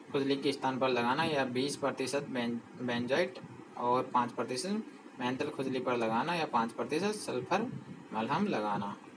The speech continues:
तो उपरोक्त सभी इसमें correct answer है, ठीक है। सेवेंटी टू नंबर का क्वेश्चन है, निम्नलिखित में से खाजना-, खाजनाशी है, तो यहाँ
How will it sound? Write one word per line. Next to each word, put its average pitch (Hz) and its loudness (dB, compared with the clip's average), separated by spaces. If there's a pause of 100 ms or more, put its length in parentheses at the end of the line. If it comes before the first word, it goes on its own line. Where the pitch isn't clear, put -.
(160)
तो 113 0
उपरोक्त 113 -2
सभी 120 0
इसमें 117 -4
correct 113 -4
answer 131 0
है, 214 0
ठीक 165 -2
है। 196 0 (2000)
सेवेंटी 156 2
टू 190 4
नंबर 147 2
का 123 4
क्वेश्चन 117 -2
है, 202 0 (1700)
निम्नलिखित 185 4
में 131 0 (140)
से - -2
खाजना-, - 0
खाजनाशी 135 4
है, 107 0
तो - -6
यहाँ 117 2